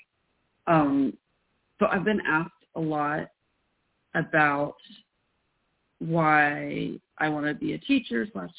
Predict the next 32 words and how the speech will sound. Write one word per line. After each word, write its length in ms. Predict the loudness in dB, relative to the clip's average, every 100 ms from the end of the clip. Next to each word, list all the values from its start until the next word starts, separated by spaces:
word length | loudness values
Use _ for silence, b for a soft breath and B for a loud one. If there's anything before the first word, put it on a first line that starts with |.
| -4
school 240 | 2 2
counselor. 480 | 0 -4 -6 -4 -4
I'll 40 | -6
explain 320 | _ -4 -2
that 140 | -2
in 60 | -8
a 40 |
minute. 360 | -10 -10 -10 -10 _ _ _ _ _ _ 0
Um, 380 | 2 4 2 2
but 160 | 0 2
side 240 | 2 2
note, 300 | 0 -2 -4 _ _ _ _ _ _ -8
I've 160 | -4
also 260 | -4 -4 -6
been 200 | -6 -6
asked 240 | -4 -6 -8 _ -12
about 200 | -12 -8
my 100 | -4
own 160 | -2
experience 640 | -4 -4 2 4 4 2 -4 -12
with 360 | -6 -4 -4 -10 -10
school 220 | -8 -4
safety. 560 | 0 2 0 -6 -8 -8 _ _ _ _ _ _ 0
So 640 | 2 2 2 2 0 -4 _ _ -14 -8
the 80 | -4
day 340 | 0 0 0
I 60 | 0
went 220 | -2 0
in 180 | 0 -2
to 120 | -6
student 300 | -4 -2 -4 -6
teach, 260 | -6 -6